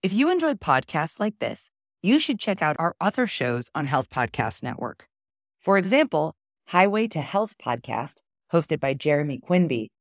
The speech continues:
provides guidance, quality resources, and inspiration for anyone seeking wellness in mind, body, and spirit. There's an episode that you should check out called The Value of Our Emotions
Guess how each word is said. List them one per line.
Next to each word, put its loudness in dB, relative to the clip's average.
provides -2
guidance, 2
quality -6
resources, -6
and -2
inspiration -4
for -2
anyone 0
seeking -2
wellness -4
in 0
mind, -4
body, -2
and -6
spirit. -8
There's 6
an 2
episode 2
that -2
you 0
should -2
check -2
out 0
called 6
The 0
Value 0
of -4
Our -2
Emotions -8